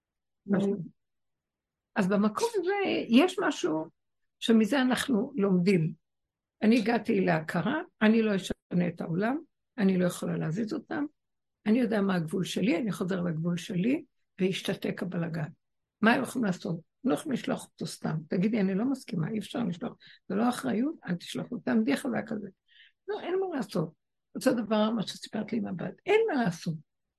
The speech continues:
זה חיים שלה, היא צריכה לעשות לעצמה, את לא מת-, אנחנו לא מתערבים רגשית כי זה מגדל את הבעיה. אנחנו לא דנים ושופטים את ה-,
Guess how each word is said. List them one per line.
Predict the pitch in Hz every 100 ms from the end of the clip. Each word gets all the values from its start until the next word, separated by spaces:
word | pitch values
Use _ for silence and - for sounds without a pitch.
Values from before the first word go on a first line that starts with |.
| _ _ _ _ -
זה | 285 494 -
חיים | - 233 196
שלה, | - 180 170 196 415 -
היא | 311
צריכה | - 381
לעשות | 269 226 285 -
לעצמה, | - 180 - 330 403 _ -
את | 285 294
לא | 277 285
מת-, | 392 - - - - -
אנחנו | 208 220 - 202
לא | 262 440
מתערבים | - 240 196 226 254
רגשית | 202 - 247 233
כי | -
זה | 196 180
מגדל | 180 180 151 226
את | 240
הבעיה. | 240 196 180 165 151 _ _ _ _ _ _ _ - _ -
אנחנו | 180 220
לא | 226
דנים | 240 339 359
ושופטים | 339 - - - 240
את | 233
ה-, | 214 214